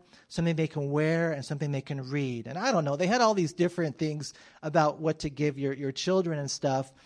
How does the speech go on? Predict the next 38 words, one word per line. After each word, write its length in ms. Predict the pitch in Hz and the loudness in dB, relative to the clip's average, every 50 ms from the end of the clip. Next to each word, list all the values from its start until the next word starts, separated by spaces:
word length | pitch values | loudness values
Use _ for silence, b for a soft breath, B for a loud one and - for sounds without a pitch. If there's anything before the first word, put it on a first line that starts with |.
| B B B B B B B B | B B B B B B B B
But, 240 | - 190 190 180 156 | 6 6 6 6 4
but 140 | 185 185 - | 2 2 2
to 160 | - 208 202 | 0 0 0
me, 500 | 202 220 254 285 277 247 240 220 202 196 - | 0 0 -2 -2 0 0 2 2 0 0 -2
when 300 | - 180 185 175 180 180 | -4 -4 -2 0 2 4
I'm 120 | 185 185 180 | 4 2 2
thinking 320 | - 214 220 233 - 240 | 2 0 -2 0 0 0
about 300 | 214 196 180 170 165 160 | 0 2 2 0 0 -2
Christmas, 540 | - - 240 269 240 - - - 170 160 - | -4 -6 -4 -4 -4 -4 -6 -6 -6 -4 -4
I'm 120 | 175 160 | -4 -2
like, 140 | 165 160 160 | -2 -2 0
"Okay, 320 | 196 214 214 - 233 208 190 | -2 -2 -4 -4 -4 -6 -4
Lord," 500 | 170 165 165 170 175 185 185 180 160 - _ _ _ _ _ _ _ _ _ _ _ _ _ _ _ - - - | -2 0 4 6 6 6 6 4 0 -6 _ _ _ _ _ _ _ _ _ _ _ _ _ _ _ -20 -10 -6
this 180 | 185 233 226 - | -4 -2 -2 -2
is 140 | 277 - | -2 -2
something 400 | - - 220 214 220 - 220 220 | 0 2 2 2 4 4 2 2
for 200 | 208 - - 170 | 2 0 -2 -4
some 240 | 143 - - 190 208 | -4 -2 0 0 2
of 140 | 254 285 - | 2 0 0
you 120 | 247 214 | -2 -6
here, 440 | 190 - - 180 180 196 208 214 208 - | -6 -6 -4 -2 0 0 2 0 0 -2
it's, 380 | 170 170 160 165 - - - | -4 -6 -6 -6 -8 -6 -4
uh, 400 | 175 165 160 151 147 143 135 131 127 B B B B B B B B B B | -2 0 0 0 0 -2 -4 -6 -8 B B B B B B B B B B
you 80 | 247 247 | 0 2
know, 140 | 233 226 | 4 4
it's 280 | 208 202 - - - - | 4 2 0 -2 -4 -2
material 540 | 185 185 - - - 196 202 202 196 196 190 | -2 -2 -2 0 0 2 4 4 4 4 2
that 160 | 170 165 139 | 0 -2 -4
you've 180 | 156 160 151 - | -4 -6 -8 -6
studied 320 | - 175 175 175 175 165 | -2 -2 0 0 0 -2
many 300 | 156 156 160 165 165 160 | 0 0 0 0 -2 -2
times. 280 | - 170 170 165 165 - | -2 -2 -2 -2 -2 -2
For 160 | - - 165 | -2 -2 -2
others, 280 | 165 170 180 175 156 | 0 0 0 0 -2
it's 160 | 147 - - 160 | -4 -6 -4 -2
new 120 | 165 180 | 0 0
material. 560 | 180 170 170 - 190 196 220 240 202 175 156 | 0 0 -2 -2 -2 -2 0 0 0 0 0
But, 380 | 143 135 170 160 151 - - | 0 0 2 2 0 0 -4